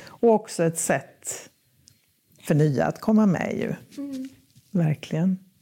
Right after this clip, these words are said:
Speaker 1: Men när det gäller unga så kan man ju verkligen, eh, alltså egentligen borde ju då, eller så, det vore ju rimligt att alla unga vore engagerade i klimatrörelsen, men så är det ju inte då. Och, eh,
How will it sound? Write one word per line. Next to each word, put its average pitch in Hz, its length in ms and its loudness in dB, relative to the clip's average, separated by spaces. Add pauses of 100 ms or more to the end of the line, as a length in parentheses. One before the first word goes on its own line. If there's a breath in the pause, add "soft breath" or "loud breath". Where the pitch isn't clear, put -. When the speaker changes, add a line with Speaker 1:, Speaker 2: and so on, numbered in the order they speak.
(1600 loud breath)
Speaker 1:
Men 240 340 4
när 247 140 4
det 254 80 6
gäller 240 200 6
unga 202 340 6
så 185 140 0
kan 202 180 0
man 180 120 4
ju 180 120 4
verkligen, 139 640 0
eh, - 400 -2
alltså 185 240 0
egentligen 185 400 4
borde 156 200 2
ju 143 60 2
då, 127 280 2
eller 151 480 0
så, 147 420 0
det 240 180 -4
vore 185 260 4
ju 156 80 4
rimligt 147 440 2
att 131 120 -4
alla 151 300 0
unga 143 460 2
vore 147 480 2
engagerade 180 600 2
i 143 40 -6
klimatrörelsen, 156 920 -2
men 180 120 4
så 180 140 0
är 135 260 -2
det 147 100 -2
ju - 80 -2
inte 160 540 0
då. 196 280 2
Och, 170 420 -4
eh, 160 260 0